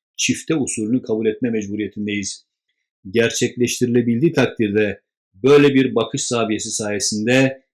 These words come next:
ilim dinin bir buğdu haline gelir. Her yerde din ile ilim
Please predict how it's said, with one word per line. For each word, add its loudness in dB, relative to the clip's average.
ilim 2
dinin 2
bir -4
buğdu -2
haline -2
gelir. -4
Her 2
yerde 4
din 8
ile 2
ilim 2